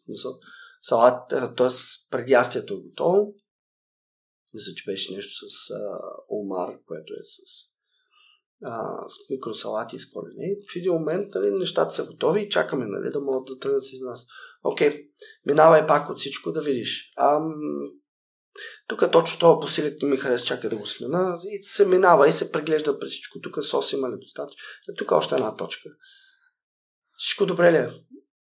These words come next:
Да. А я минете за още един път за всеки случай. И айде пак през всичките шестстотин предястия, нали, да се видят дали всичко е окей.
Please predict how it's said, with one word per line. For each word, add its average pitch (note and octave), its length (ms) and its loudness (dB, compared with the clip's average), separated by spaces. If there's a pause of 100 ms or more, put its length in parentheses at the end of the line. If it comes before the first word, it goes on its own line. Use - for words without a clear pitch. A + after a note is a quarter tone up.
(300)
Да. - 400 6 (220)
А D3+ 100 6
я G3 140 10
минете A3 380 6
за D#3+ 120 6
още D3 220 4
един D3 180 2
път C#3 120 4
за - 60 -2
всеки C#3 220 0
случай. - 260 -6 (300)
И - 80 4
айде B2+ 240 6
пак A#2+ 200 6
през - 420 -4
всичките - 500 -4
шестстотин A#2+ 540 2
предястия, B2 540 -2
нали, G#2+ 220 -12
да A#2 100 -12
се - 160 -12
видят A2 300 -16 (320)
дали B2+ 160 -6
всичко - 320 0
е B2+ 40 6
окей. G#2+ 260 -4